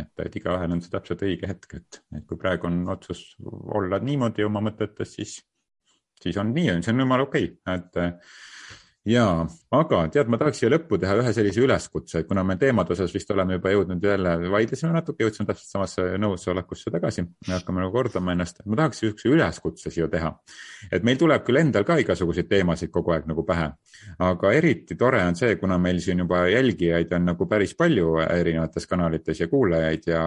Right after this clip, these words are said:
ja aina rohkem kuskilt inimesed tulevad ligi, et kuule, tead, ma kuulasin su podcasti, et seda on nii tore,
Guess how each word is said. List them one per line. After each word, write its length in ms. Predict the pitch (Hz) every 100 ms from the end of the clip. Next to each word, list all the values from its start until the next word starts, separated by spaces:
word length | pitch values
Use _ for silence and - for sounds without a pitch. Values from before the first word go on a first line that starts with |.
| 82 82
ja 180 | 82 82
aina 240 | 95 92 87
rohkem 400 | 113 - 82 82
kuskilt 320 | 87 90 82
inimesed 380 | 101 87 85 87
tulevad 400 | 90 87 87 101
ligi, 220 | 110 85
et 100 | -
kuule, 240 | 131 110
tead, 240 | 95 113 95
ma 80 | 87
kuulasin 440 | 110 90 85 90
su 120 | 92
podcasti, 560 | 104 127 - 85 - 82
et 80 | -
seda 160 | -
on 80 | 85
nii 140 | 85 123
tore, 160 | 107